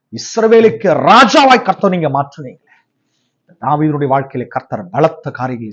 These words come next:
செய்தீரே. இன்றைக்கு இந்த காணொளி பார்க்கிற பிள்ளைகளுடைய வாழ்க்கையில், ஏசப்பா, இன்றைக்கு மிகப்பெரிய உயர்வுகளை அது சீக்கிரத்துல, ஏற்ற காலத்திலே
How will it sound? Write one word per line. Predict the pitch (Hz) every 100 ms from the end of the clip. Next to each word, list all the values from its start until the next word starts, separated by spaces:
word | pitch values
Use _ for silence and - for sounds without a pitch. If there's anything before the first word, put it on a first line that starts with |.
| -
செய்தீரே. | 98 85 _ _ _ _ _ _ _
இன்றைக்கு | - 113 117 117
இந்த | 107 123
காணொளி | 131 131
பார்க்கிற | 123 110 - 104 _
பிள்ளைகளுடைய | 139 151 165 151 139 117 107
வாழ்க்கையில், | 127 175 170 117 85 _ _ _ _ _ _ -
ஏசப்பா, | 98 - - 104 101
இன்றைக்கு | 139 175 190 196 196 - _ _ _ _ _ _
மிகப்பெரிய | 98 110 139 - 170 202 208
உயர்வுகளை | 139 139 135 120 110 - _ _ _ _
அது | _ 110
சீக்கிரத்துல, | 113 - 151 - 127 - 104 101
ஏற்ற | 156 226 226 - 240
காலத்திலே | 196 175 170 - 127